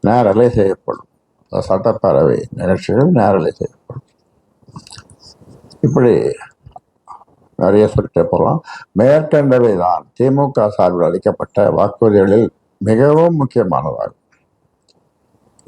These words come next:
இன்னும் இருக்கு, ஆனா மிகவும் முக்கியமானது. இந்த பத்தை சொல்லியிருக்கேன். இந்த பத்து வாக்குறுதிகளில்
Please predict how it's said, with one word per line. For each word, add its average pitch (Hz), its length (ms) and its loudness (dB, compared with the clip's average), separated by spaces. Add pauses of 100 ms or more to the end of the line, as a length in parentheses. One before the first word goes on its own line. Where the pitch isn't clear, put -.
இன்னும் 131 240 4
இருக்கு, - 500 0
ஆனா 127 240 2
மிகவும் 123 420 2
முக்கியமானது. 76 800 -4 (440)
இந்த - 160 -4
பத்தை 113 420 -2
சொல்லியிருக்கேன். 98 500 0 (1080)
இந்த 104 220 2
பத்து 123 460 0
வாக்குறுதிகளில் 107 720 0